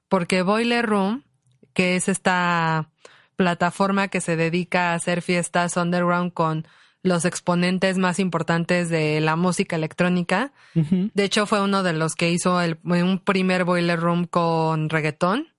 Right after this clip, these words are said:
Speaker 1: que fue D J Playero, Rosa Pistola y D J Riobamba. Eh, hizo un artículo, un video donde mencionaba que España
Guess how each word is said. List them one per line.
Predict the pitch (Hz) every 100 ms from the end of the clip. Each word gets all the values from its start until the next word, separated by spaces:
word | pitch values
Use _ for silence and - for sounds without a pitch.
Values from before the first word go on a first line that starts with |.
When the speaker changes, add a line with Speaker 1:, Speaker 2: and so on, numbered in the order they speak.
| -
Speaker 1:
que | 165
fue | 180
D | 175 180 175
J |
Playero, | 175 165 160 180 185
Rosa | 175 175 175
Pistola | 160 - 175 175
y | 175 175
D | 170
J | 165
Riobamba. | 160 160 185 196 302 - _ _ _ _ _ _ _ _
Eh, | - 196 196 190 190 190 185 -
hizo | 220 220 247 233
un | 226 226 226 220 220 226
artículo, | 220 214 208 196 190 185 185 233 - 226 220 208 285
un | 240 196 202 202 202
video | 196 185 180 185 196
donde | 208 180 170
mencionaba | 165 165 165 170 175 185
que | -
España | 165 - 196 190 190 180 233